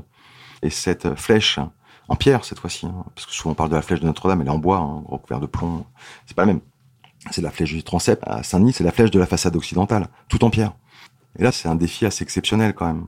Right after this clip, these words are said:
parce que remonter ça, il va y avoir un petit peu de boulot. Donc je souhaite plein, plein de courage et de bonheur, euh, aux tailleurs de pierre qui vont bosser là-dedans, sur ce magnifique projet, parce qu'il va falloir avoir des bras, parce que la pierre, elle est bien dure.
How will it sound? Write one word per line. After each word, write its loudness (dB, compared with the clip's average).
parce -20
que -6
remonter 0
ça, -2
il -6
va -2
y 0
avoir 0
un 0
petit -8
peu -2
de -4
boulot. 0
Donc -6
je -10
souhaite -6
plein, 2
plein 2
de -2
courage 2
et -6
de -10
bonheur, 0
euh, -8
aux -4
tailleurs 4
de 2
pierre 0
qui -16
vont -4
bosser -4
là-dedans, 2
sur -12
ce 0
magnifique 2
projet, 0
parce -8
qu'il -6
va -4
falloir -4
avoir -6
des -4
bras, -2
parce -20
que -10
la -8
pierre, -12
elle -8
est -6
bien -2
dure. 0